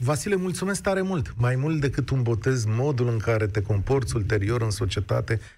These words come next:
și educația, sau poate în mod egal cât un botez, aceste lucruri valorează la fel de mult. Foarte interesant punctul de vedere al lui Vasile.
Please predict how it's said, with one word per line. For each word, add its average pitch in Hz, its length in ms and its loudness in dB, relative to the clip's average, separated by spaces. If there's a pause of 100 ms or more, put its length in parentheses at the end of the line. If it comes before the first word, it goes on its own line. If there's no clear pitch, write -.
(100)
și - 180 0
educația, 123 600 0
sau 117 140 0
poate 113 340 0
în 113 160 0
mod 127 220 0
egal 123 440 2
cât 101 200 -4
un 101 120 0
botez, 95 400 -2 (420)
aceste 127 400 0
lucruri 117 280 -2
valorează 107 640 2
la 101 220 2 (100)
fel 107 320 -2
de 98 100 0
mult. 98 300 -2
Foarte 139 380 -2
interesant 104 400 -2
punctul 98 260 0
de 98 80 2
vedere 98 260 2
al 95 80 2
lui 95 80 0
Vasile. 92 420 0